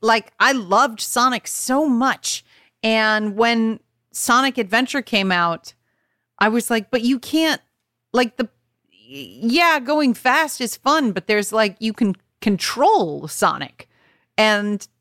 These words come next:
the control that you have as you go fast and as you memorize the level, yes, you can do that with the Dreamcast game, but most of the time you're just, like, slamming into a cliff or not really knowing where to go." And I was bummed out,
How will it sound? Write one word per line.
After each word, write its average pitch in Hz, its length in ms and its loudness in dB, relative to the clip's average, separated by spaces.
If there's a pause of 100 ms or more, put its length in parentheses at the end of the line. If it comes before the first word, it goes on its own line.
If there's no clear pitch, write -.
the 202 400 2
control 247 520 0
that 277 140 -4
you 220 120 -6
have 208 520 0
as 214 300 0
you 220 100 -8
go 202 200 0
fast 214 500 -2
and 175 120 -8
as 185 160 -4
you 190 80 -4
memorize 180 680 -2
the 165 120 -8
level, 175 560 -2 (460)
yes, 302 360 0
you 269 120 -4
can 262 160 0
do 233 180 0
that 220 180 2
with 202 140 -4
the 196 80 -6
Dreamcast 269 560 0
game, 180 220 -4
but 185 100 -6
most 311 300 0
of - 60 -12
the 233 100 -2
time 233 240 0
you're 233 120 -2
just, 233 220 -6
like, 214 220 0 (520)
slamming 247 640 0
into 247 260 2
a 214 60 0
cliff - 560 -2
or 190 220 2
not 196 360 0
really 196 240 0
knowing 170 340 -4
where 160 140 -2
to 156 80 -6
go." 151 380 -4
And 185 140 -4
I 226 160 0
was 240 240 0
bummed 240 400 2
out, 202 320 0